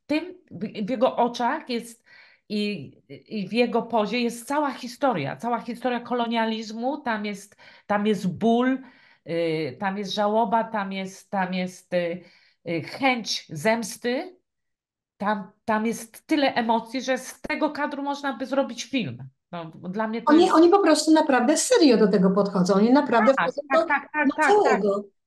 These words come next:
Speaker 1: I tej, tej, tej twarzy, oni się, ten rytuał malowania, ja trafiłam do miejsca, gdzie oni się przygotowywali, bo my
Speaker 2: Mhm.
Speaker 1: właśnie z Michałem szukaliśmy takich miejsc, gdzie, gdzie ma być to autentyczne, że chcemy dojść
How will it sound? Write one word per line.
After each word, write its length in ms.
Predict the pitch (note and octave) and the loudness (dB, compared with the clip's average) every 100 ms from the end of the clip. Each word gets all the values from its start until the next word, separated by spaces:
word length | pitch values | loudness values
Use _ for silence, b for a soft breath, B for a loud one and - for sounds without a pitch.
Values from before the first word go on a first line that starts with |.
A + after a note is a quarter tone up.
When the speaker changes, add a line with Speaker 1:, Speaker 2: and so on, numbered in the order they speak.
| - | -8
Speaker 1:
I 100 | F#3+ | 0
tej, 260 | C4+ B3 | 2 2
tej, 240 | C4+ A3+ F#3 | -2 -4 -4
tej 300 | B3 F#3+ - | -8 -8 -20
twarzy, 460 | - B3+ A#3+ A#3+ | -4 0 0 -2
oni 160 | - A3+ | -6 -6
się, 240 | A3 A#3 G3+ - | -4 -6 -8 -10
ten 220 | A3+ G#3+ | -6 -4
rytuał 600 | G#3 A#3 - A#3 G#3 F3+ | -4 -6 -6 -2 0 0
malowania, 640 | F3+ F#3+ G3 F#3+ G3+ F3 D3+ | 0 -2 -2 -2 -2 -2 -6
ja 280 | E3 F3 F3 | -6 -8 -8
trafiłam 420 | G3 G3 G#3 F#3 | -8 -6 -4 -4
do 100 | F#3+ | -4
miejsca, 360 | F#3+ G#3 G#3 F#3+ | -4 -6 -6 -10
gdzie 140 | F#3 | -8
oni 80 | G3+ | -8
się 160 | G3+ F#3 | -6 -8
przygotowywali, 760 | - G#3 G#3 F#3+ G3+ G#3 F3 | -10 -8 -8 -6 -4 -4 -4
bo 220 | E3 F3 G3+ B B | -8 -8 -10 B B
my 60 | A#3 | -6
Speaker 2:
Mhm. 260 | A#3+ A3+ | 0 2
Speaker 1:
właśnie 300 | G#3+ G#3+ - _ | 2 -2 -6 _
z 120 | F#3 | -8
Michałem 560 | G#3+ G#3 G3+ G3+ G3 F#3+ _ _ _ _ _ - | -4 0 0 0 -4 -8 _ _ _ _ _ -18
szukaliśmy 580 | - G3+ G3 G#3+ - G3 | -12 -6 -4 -2 -4 -6
takich 500 | G3 F#3 F#3+ F#3 - b b b b | -4 -6 -6 -12 -14 b b b b
miejsc, 380 | F3+ G#3 A#3+ A#3+ | 0 2 2 0
gdzie, 280 | - F#3+ A3 | -6 -6 -6
gdzie 180 | F3 A3 | -4 -2
ma 160 | A3+ | -2
być 220 | G#3 A3+ - | -2 -4 -4
to 120 | A#3 | -4
autentyczne, 400 | G#3 B3 G#3+ G#3+ | -4 -4 -6 -6
że 120 | A3+ | -8
chcemy 300 | A#3 B3+ A#3+ | -4 -4 -2
dojść 540 | - A#3+ A#3+ - - | -2 -2 -4 -10 -16